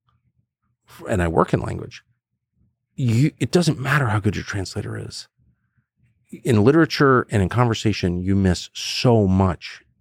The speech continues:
if the language is moving for you. I mean, you see this in, in Bible study, you see it in, in Dostoevsky, you see it everywhere. If you don't speak, you know, Aramaic, Hebrew, Russian, you're not really getting,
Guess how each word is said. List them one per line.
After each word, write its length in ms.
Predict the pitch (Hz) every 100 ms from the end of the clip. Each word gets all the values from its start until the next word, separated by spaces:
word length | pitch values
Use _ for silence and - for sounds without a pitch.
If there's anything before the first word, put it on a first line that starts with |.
| -
if 320 | 101 - -
the 160 | 120
language 400 | 95 92 92 87
is 100 | 87
moving 300 | 95 92 92
for 120 | 85 104
you. 160 | 113 -
I 60 |
mean, 120 | 107
you 80 | 95
see 160 | 90 113
this 240 | 98 -
in, 180 | 90 85 - - - - _
in 300 | 101 82 98 - _ -
Bible 440 | 95 87 - 139 -
study, 320 | - 135 123
you 160 | 110
see 180 | 85 98
it 80 | 82
in, 280 | 80 80 62 _ - -
in 220 | 92 76
Dostoevsky, 640 | - - - - 135 - 120
you 140 | 104
see 160 | - 113
it 120 | - _ -
everywhere. 540 | 131 117 104 71 -
If 140 | -
you 60 | 117
don't 160 | 120 135
speak, 380 | - 107 90 _ _ _ _ _
you 60 | -
know, 60 | - -
Aramaic, 640 | 135 139 120 117 107 - _
Hebrew, 480 | - 127 110 113 107
Russian, 500 | 95 110 - 107 104
you're 140 | 98
not 400 | 95 104 139 165
really 240 | 120 101 92
getting, 540 | 98 110 101 80 80